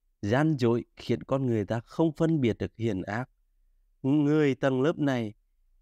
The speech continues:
kẻ giai cấp nọ cắn xé nhau, quan lại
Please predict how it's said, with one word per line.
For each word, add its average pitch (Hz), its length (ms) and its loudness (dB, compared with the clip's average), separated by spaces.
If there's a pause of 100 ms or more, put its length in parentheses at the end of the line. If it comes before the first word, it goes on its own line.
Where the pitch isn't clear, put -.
kẻ 107 220 0
giai 127 240 0
cấp 160 200 -2
nọ 98 280 0 (120)
cắn 98 240 -2
xé 123 180 -6
nhau, 147 340 0 (580)
quan 143 280 2
lại 98 260 -4